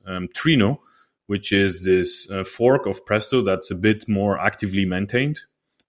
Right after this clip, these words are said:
And we also compare against the single node Postgres, which we use as a mediator. So essentially, you can use this, uh, S Q L med standard also to act as a mediator, right? So I have one Postgres,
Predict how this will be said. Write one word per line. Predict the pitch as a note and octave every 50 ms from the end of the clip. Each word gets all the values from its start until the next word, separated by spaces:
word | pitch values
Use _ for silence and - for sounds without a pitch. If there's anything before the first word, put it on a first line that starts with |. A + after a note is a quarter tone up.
| - C#4+
And | - G2+ A2 A2 A2+ A2 A2 A2+ G2+ - - - - G2
we | A2 A2 A2 A2
also | F#2+ A2+ B2 B2+ - - - A#2+ A#2+ A#2
compare | A#2 - A#2 G#2+ G#2+ - A2+ A2
against | A2 G#2+ G2 G#2+ G#2 G#2+ G2+ - -
the | G#2+
single | G2 - - B2+ B2 B2 A2+ G#2+
node | G2+ G2 F#2+ F#2 F2+ F2+ F2+ F2+ - - - -
Postgres, | - A2+ A#2 A2+ - C3+ D#3+ F3 - - - - _ _
which | - G#2+ G#2 - -
we | - G2
use | F#2 G#2 G2+ F#2+
as | G2+ F#2+ F2+
a | F#2+
mediator. | F#2 F#2 F#2 F#2 G#2 G#2+ G#2+ - D3+ D#3 D3+ -
So | - G#2 G2
essentially, | F#2 - A2 G#2 - G#2 G#2 G2+ G2+ G2 G2+ - - - - - _ _ _ _ -
you | G2 G2 G2+
can | F#2+ - A#2 G#2+ G#2+ G#2+ G#2 G#2
use | G2+ G2+ A2+ B2+ B2+ A2+ G#2
this, | G#2+ G2 - - - - - -
uh, | G2+
S | G2 F#2+ -
Q | B2+ A#2 -
L | A2+ G2+
med | G#2+ A#2 B2 A#2
standard | - - G#2+ G2+ G2 G2 G2 G2+ - - - - _ _ -
also | - A2 A2 - -
to | G2 - A#2+ -
act | G2 F#2+ -
as | G#2 F#2
a | F#2+
mediator, | G2+ G#2 G2+ F#2 F2+ E2+ - - F2
right? | F2 G2+ G#2
So | - - E2+ E2 D#2+ D#2 -
I | F2
have | F2+ E2+ E2 F#2
one | F#2 F#2+
Postgres, | - G#2 G2+ - - G2 G2 F#2